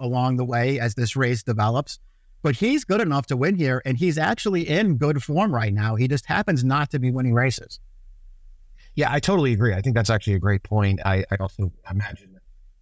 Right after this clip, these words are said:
Speaker 2: Steve Crisp, being a part owner, would love to win a race like the Harvey Pack. Um,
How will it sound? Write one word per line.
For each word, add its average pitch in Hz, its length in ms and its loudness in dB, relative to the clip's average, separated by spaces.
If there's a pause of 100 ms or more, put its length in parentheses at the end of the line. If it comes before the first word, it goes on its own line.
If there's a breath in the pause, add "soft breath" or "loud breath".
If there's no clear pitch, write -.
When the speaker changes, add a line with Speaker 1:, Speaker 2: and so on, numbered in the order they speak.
Speaker 2:
Steve 131 240 0
Crisp, 123 260 0
being 110 160 4
a 104 60 2
part 110 200 2
owner, 107 160 2
would 104 140 2
love 107 200 2
to 107 80 0
win 104 120 2
a 98 60 2
race 98 200 0
like 95 120 0
the 101 80 0
Harvey 95 220 0
Pack. - 260 -12 (460)
Um, 92 420 0